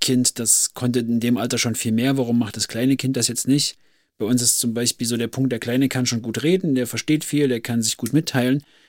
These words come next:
Und ich vergesse manchmal wirklich, dass er halt erst zwei Jahre alt ist und dass er dann trotzdem noch so seine Phasen hat, wo er so emotional ist, dass er das gar nicht selber steuern kann. Das ist immer so ganz schwer, dann erstmal so, dass erstmal Klick macht bei mir, „Ah, okay,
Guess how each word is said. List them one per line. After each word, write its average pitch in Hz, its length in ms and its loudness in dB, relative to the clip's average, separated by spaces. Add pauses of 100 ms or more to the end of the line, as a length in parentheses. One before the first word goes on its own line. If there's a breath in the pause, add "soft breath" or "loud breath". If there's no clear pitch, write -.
Und 110 120 -2
ich 120 100 2
vergesse 131 340 0
manchmal 135 360 2
wirklich, 135 260 2
dass 120 160 0
er 120 60 0
halt 113 100 -2
erst 117 220 0
zwei 110 160 0
Jahre 127 240 2
alt 104 220 -4
ist - 360 -4
und 113 400 0 (520 soft breath)
dass 117 180 -2
er 127 40 0
dann 117 140 0
trotzdem 135 300 0
noch 131 80 2
so 127 140 0
seine 113 240 2
Phasen 139 380 0
hat, 110 160 -4
wo 113 80 -2
er 113 60 2
so 120 140 0
emotional 127 640 0
ist, 127 160 -2
dass 113 100 -4
er 117 60 -2
das 110 160 -2
gar 113 100 -2
nicht 113 140 2
selber 113 260 -2
steuern 117 360 -2
kann. 85 240 -18 (160)
Das - 100 -20
ist - 60 -18
immer 104 180 -12
so 104 120 -12
ganz 117 280 0
schwer, 120 460 -2
dann 104 140 -10
erstmal 113 320 -2
so, 110 180 -2
dass 110 200 -2
erstmal 117 260 -2
Klick 165 220 0
macht 147 260 0
bei 117 100 -2
mir, 113 260 0
„Ah, 123 220 -2
okay, 123 340 0